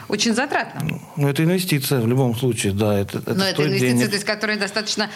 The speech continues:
Speaker 1: быстро окупит себя, или бог его
Speaker 2: Ну,
Speaker 1: знает, как
Speaker 2: как-,
Speaker 1: пойдет?
Speaker 2: какие-то быстро, какие-то медленно, но это, но это считабельно. Ну, допустим, вот мы, я, я упомянул в начале, а, цифровизации исполнительной документации.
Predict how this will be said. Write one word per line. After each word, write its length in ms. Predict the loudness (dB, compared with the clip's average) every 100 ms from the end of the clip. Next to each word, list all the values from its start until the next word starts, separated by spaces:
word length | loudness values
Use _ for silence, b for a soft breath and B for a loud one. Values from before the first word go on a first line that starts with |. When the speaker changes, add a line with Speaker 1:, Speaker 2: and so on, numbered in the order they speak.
| B
Speaker 1:
быстро 580 | -2 -2 0 -2 0 0 -2
окупит 420 | -2 -2 -2 -4
себя, 320 | -4 -2 -2
или 320 | -2 -2 0
бог 200 | 0 0
его 180 | 0 0
Speaker 2:
Ну, 40 | 2
Speaker 1:
знает, 340 | 2 0 -2
как 240 | -4 -4 -2
Speaker 2:
как-, 0 |
Speaker 1:
пойдет? 400 | -2 0 -4 -2
Speaker 2:
какие-то 460 | -2 0 0 2
быстро, 320 | 2 2 2 0
какие-то 500 | 0 0 0 2 2
медленно, 380 | 2 2 2
но 100 | 2
это, 160 | 2 -2 0
но 160 | 0
это 160 | 0 0
считабельно. 640 | 0 0 0 0 0 2
Ну, 120 | 2 2
допустим, 420 | 0 0 2 2
вот 160 | 2
мы, 340 | 2 4 4 0 B B
я, 140 | B 0 0
я 200 | 0 0
упомянул 500 | -2 0 2 4 4
в 60 |
начале, 600 | 2 2 2 2 2 0 -2 B B B B
а, 540 | -2 0 0 0 -2 -6 -16 -20 -6
цифровизации 1160 | -2 2 2 4 2 0 0 0 2 2 0 -2
исполнительной 580 | -2 2 2 2 2
документации. 840 | 2 2 4 4 2 0 -2 -2